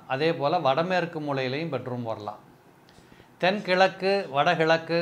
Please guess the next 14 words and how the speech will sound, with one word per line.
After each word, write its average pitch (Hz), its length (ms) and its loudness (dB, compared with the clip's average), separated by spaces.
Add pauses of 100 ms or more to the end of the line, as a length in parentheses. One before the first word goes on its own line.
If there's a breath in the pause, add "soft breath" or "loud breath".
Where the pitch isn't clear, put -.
(140)
போன்ற 147 200 -4 (100)
இடங்கள்ல 147 440 -2
பெட்ரூம் 139 380 -4
வருவது 131 320 -4
என்பது 123 320 -6 (340)
அந்த 135 200 -4 (320)
பெட்ரூம்ல 156 380 -2 (140)
தூங்கி 180 300 -4
எந்திக்கக்கூடியவங்களுக்கு 127 1000 -6 (220)
அவ்வளவு 135 320 -4
பெரிய 123 160 -6 (140)
நன்மைகளை 131 460 -6 (120)
செய்யாது. 110 360 -8 (1200 loud breath)
தென்மேற்குல 208 520 2